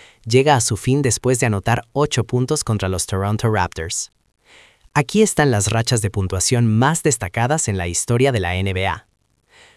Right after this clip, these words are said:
Más juegos consecutivos con diez o más puntos. Mil doscientos noventa y siete, LeBron James.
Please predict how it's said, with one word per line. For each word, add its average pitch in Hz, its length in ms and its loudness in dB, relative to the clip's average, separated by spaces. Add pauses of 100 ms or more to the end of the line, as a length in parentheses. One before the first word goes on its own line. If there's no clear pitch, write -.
(160)
Más 110 340 4
juegos 120 340 2
consecutivos 117 760 -2
con 92 240 0
diez 123 380 0
o 101 100 0
más 98 280 0
puntos. - 540 -6 (640)
Mil 139 300 4
doscientos 117 480 2
noventa 92 320 -2
y 90 60 -2
siete, 127 440 0 (120)
LeBron 95 440 -2
James. 120 440 -2